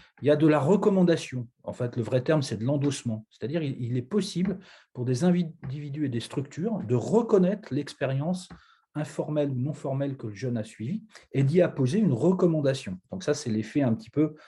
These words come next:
augmentation de valeur de, de la compétence et de la pratique, euh, acquise. La, la deuxième fonctionnalité, c'est le côté réseau social, c'est-à-dire on se voit. C'est-à-dire qu'on, on ne laisse pas l'individu face à cette difficulté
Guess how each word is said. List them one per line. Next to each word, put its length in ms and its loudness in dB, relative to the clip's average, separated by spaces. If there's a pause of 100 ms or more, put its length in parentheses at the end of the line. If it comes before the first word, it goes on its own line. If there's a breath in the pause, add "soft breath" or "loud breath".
(260 loud breath)
augmentation 600 0
de 80 2
valeur 420 0
de, 180 -6
de 220 -8
la 140 -4
compétence 540 -6
et 20 -8
de 60 -6
la 80 -2
pratique, 440 -8
euh, 200 -4
acquise. 420 -8 (540 loud breath)
La, 240 6
la 320 4
deuxième 560 4
fonctionnalité, 800 -2
c'est 500 -2
le 140 -4
côté 200 -2
réseau 280 0
social, 360 0
c'est-à-dire 320 -6
on 100 -4
se 160 -4
voit. 440 -2 (420 soft breath)
C'est-à-dire 320 -4
qu'on, 220 -4
on 100 -2
ne 60 0
laisse 160 -4
pas 160 0
l'individu 560 -4
face 500 -8
à 160 -8
cette 320 -8
difficulté 760 -2